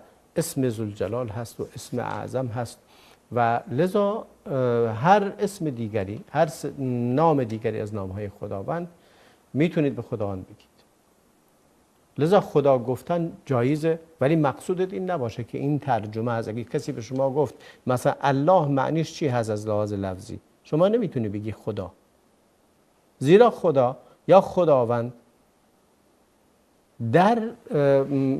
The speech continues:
اصل به معنی رب هست، به معنی صاحب هست، به معنی مالک هست. شما به، اه، کتاب‌هایی هستن که، اه، در شرح این مفردات رو می‌دن.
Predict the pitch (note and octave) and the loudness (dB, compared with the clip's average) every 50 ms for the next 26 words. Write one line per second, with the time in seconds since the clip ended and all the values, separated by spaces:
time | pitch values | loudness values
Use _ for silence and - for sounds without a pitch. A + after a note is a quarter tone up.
0 | D#3 - - - F3+ F3+ E3+ - E3+ D#3 C#3+ D3+ D3 C#3+ C#3 C3+ C#3+ D#3+ D#3+ C#3 | -4 -6 0 4 4 4 4 2 -6 -4 -2 0 0 0 0 0 0 0 -2 -2
1 | B2+ B2+ C3+ C#3+ D3+ C3 - - - G2+ - - F#2+ F#2+ F#2 - - - _ _ | -2 0 0 0 0 0 -4 -14 -14 -14 -12 -12 -12 -12 -12 -14 -18 -20 _ _
2 | - - A2+ B2 A#2+ A#2+ A#2+ B2 D3 D3+ D3 C#3+ - - - C3 B2 A#2 G#2+ G2 | -10 -6 -4 -2 -2 -2 -2 0 0 0 0 -2 -4 -2 0 2 4 4 2 0
3 | G2 - E3+ C#3 G#2+ - - - - F#2+ - - _ _ _ _ _ - - - | 0 0 0 0 0 -6 -12 -12 -12 -12 -16 -18 _ _ _ _ _ -20 -20 -20
4 | _ _ - C#3 C3+ C3+ C3 C3 C#3 D#3 D#3+ D#3 C#3+ C#3 C3+ B2+ B2 A#2+ C3+ E3+ | _ _ -2 0 2 2 2 2 2 4 4 4 4 4 4 4 2 2 2 2
5 | F3 - - - - - F2+ F#2+ - - - _ _ _ _ _ _ _ _ _ | 0 0 -2 -10 -18 -18 -18 -16 -18 -20 -20 _ _ _ _ _ _ _ _ _
6 | _ _ _ _ _ _ _ _ _ _ _ _ _ _ _ _ _ _ _ _ | _ _ _ _ _ _ _ _ _ _ _ _ _ _ _ _ _ _ _ _
7 | _ _ _ _ _ _ _ _ _ - - - D3 D#3 D#3+ F3+ F3+ G3 - - | _ _ _ _ _ _ _ _ _ -6 0 2 4 6 6 6 6 4 0 -10
8 | - - - C#3 C3 E3 F3 F3+ F#3 F#3+ - - - _ _ - C3+ C3 B2 A#2+ | -18 -12 -6 0 4 6 6 6 4 2 -2 -10 -20 _ _ -4 -2 0 2 2
9 | A#2+ A#2 A2+ A2 A2 G#2+ - C2 B1+ - - _ _ _ _ _ _ _ - - | 2 2 2 0 0 -2 -4 -8 -12 -12 -14 _ _ _ _ _ _ _ 4 4
10 | D3+ - - D3+ C#3 A#2+ D3+ D#3 D3 C3+ C3 D3 C#3+ - - D3+ C3+ C3 A#2+ - | 4 6 8 6 6 6 4 4 4 4 2 0 -2 -4 -4 -4 -4 -4 -4 -4
11 | C#3 C3 C3 C3 - - _ _ _ _ - - A#2 A2 G#2+ G#2+ G#2+ G#2 G#2+ A#2 | -4 -2 -2 -4 -6 -10 _ _ _ _ -10 -8 -6 -4 -4 -6 -6 -6 -2 0
12 | B2 A#2 A2+ A#2 - - E3 E3 C#3 B2+ D3+ - D#3 D#3+ D#3 D3+ D#3 - - _ | 0 0 0 -2 -4 0 0 0 0 0 -2 -2 -2 -2 -2 -2 -4 -10 -20 _
13 | _ - C3 A#2+ - - B2+ A#2+ A#2 D3 C#3+ - - - G#2+ G2 G2+ G2+ G2 F2 | _ -6 -4 -4 -2 -2 -2 0 2 2 2 2 0 -6 -6 -6 -6 -8 -8 -10
14 | F2+ | -12